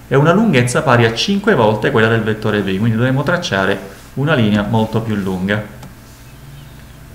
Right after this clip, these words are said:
Questa è circa cinque volte la lunghezza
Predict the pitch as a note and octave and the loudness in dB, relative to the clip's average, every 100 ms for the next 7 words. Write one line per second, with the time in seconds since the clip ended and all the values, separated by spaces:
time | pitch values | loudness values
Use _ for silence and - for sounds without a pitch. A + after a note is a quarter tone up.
0 | - - - - - - - - - - | -20 -20 -18 -18 -18 -18 -18 -18 -20 -20
1 | - - - - - - - - - - | -20 -20 -20 -20 -20 -20 -20 -20 -20 -6
2 | A2+ A2+ G#2 B2 A2+ A2+ - - B2+ B2 | -4 -2 -2 0 0 0 0 0 0 2
3 | C#3+ A2+ G2 F#2 - G#2 G#2+ A2 G2+ G2 | 4 6 6 4 2 0 2 2 0 -2
4 | - G#2 | -2 -4